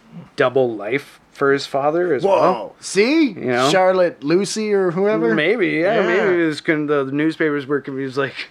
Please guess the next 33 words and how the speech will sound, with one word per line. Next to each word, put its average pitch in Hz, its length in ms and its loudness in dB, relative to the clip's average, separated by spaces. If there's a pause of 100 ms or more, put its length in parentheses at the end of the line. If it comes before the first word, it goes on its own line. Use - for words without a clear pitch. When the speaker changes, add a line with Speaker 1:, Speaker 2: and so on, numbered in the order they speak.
(100)
Speaker 1:
talking 143 320 0
about 135 220 -2
another 127 280 -4
woman 156 460 0
Speaker 2:
Yeah. 165 360 -2
Speaker 1:
that 143 180 2
he 139 140 2
was 123 200 0
with. 120 240 -2
But 135 220 0
anyway, 135 360 -2
that's 135 320 -2 (180)
not 127 280 0
really 127 220 0
confirmed. 117 500 -6 (360)
But, 135 280 0 (120)
uh, 131 420 4
his 123 280 -2
son, 156 240 2
William, 147 240 4
said, 143 240 2
quote, 156 240 2 (220)
"He 170 100 0
was 160 160 0
pitching 202 420 0
more 175 220 0
than 151 220 -2
balls, 156 520 0
you 139 120 -2
know 143 160 2
what 143 140 2
I 143 80 2
mean?" 160 360 0